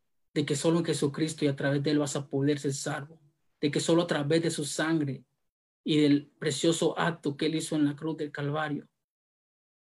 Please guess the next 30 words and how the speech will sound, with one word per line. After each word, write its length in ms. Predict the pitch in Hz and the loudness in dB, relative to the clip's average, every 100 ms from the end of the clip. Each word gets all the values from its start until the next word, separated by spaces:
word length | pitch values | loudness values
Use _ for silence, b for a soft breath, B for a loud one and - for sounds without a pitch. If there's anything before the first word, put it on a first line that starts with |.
| _ | _
tu 100 | - | 0
vida 220 | 147 151 147 | 4 4 0
va 80 | |
a 80 | 135 | -6
poder 260 | - 147 143 | -2 -2 -2
ser 180 | - 151 | -2 -2
restaurada 760 | 139 143 135 147 147 139 143 _ _ _ | -2 -2 -2 -2 -2 -4 -8 _ _ _
y 100 | 143 | -8
sanada. 680 | - 143 139 131 139 - _ _ _ _ _ | 0 2 2 0 -6 -14 _ _ _ _ _
Que 100 | 156 | 2
ahí 80 | 170 | 2
donde 180 | 175 160 | 2 -2
estás, 500 | - 170 165 160 _ _ _ _ _ _ _ _ _ _ | 2 2 2 -2 _ _ _ _ _ _ _ _ _ _
cierres 300 | - 170 202 | -2 0 0
tus 220 | 202 170 | -2 0
ojos 440 | 180 175 - 143 160 | 0 0 -2 -4 0
y 40 | |
elevamos 440 | 151 151 160 165 170 | 0 2 -2 -2 -2
una 100 | 160 | 0
oración 340 | 147 151 151 | -2 -4 -2
al 160 | 139 139 | -2 -2
Padre 260 | 147 143 | -4 -2
en 80 | 139 | -2
este 220 | 135 139 | -2 -2
día. 280 | 131 131 - _ _ _ _ _ _ _ _ _ | -2 -2 -6 _ _ _ _ _ _ _ _ _
Padre 300 | - 165 165 | 2 2 2
Celestial, 500 | 160 151 139 - 151 | -2 -4 -4 0 2
en 80 | 147 | 2
este 240 | 147 139 151 | 2 0 0
día, 340 | 143 139 | 2 0